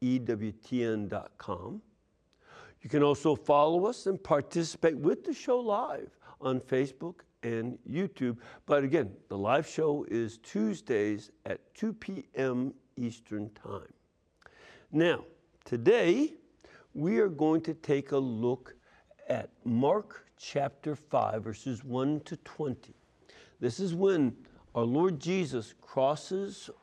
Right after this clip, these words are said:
over to the eastern side of the Sea of Galilee. And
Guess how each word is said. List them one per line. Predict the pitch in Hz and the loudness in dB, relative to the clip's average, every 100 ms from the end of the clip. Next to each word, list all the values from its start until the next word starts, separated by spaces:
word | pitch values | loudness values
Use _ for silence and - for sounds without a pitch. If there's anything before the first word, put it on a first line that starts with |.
| - | 0
over | 143 147 175 | 2 2 -2
to | 170 - | -4 -6
the | 120 117 - | -4 -4 -8
eastern | - 208 226 - 226 214 | -4 -2 -4 -4 -4 -4
side | 214 - 151 117 113 143 - | -8 -4 0 0 -2 -6 -10
of | - 110 | -8 -4
the | 113 | -6
Sea | - - 127 | -8 -2 0
of | 165 175 | 0 0
Galilee. | 139 110 101 - 117 196 - _ _ _ _ _ _ _ _ - - - _ | -2 -2 -6 -8 -8 -10 -14 _ _ _ _ _ _ _ _ -20 -20 -20 _
And | 151 143 160 269 415 | 2 4 4 2 0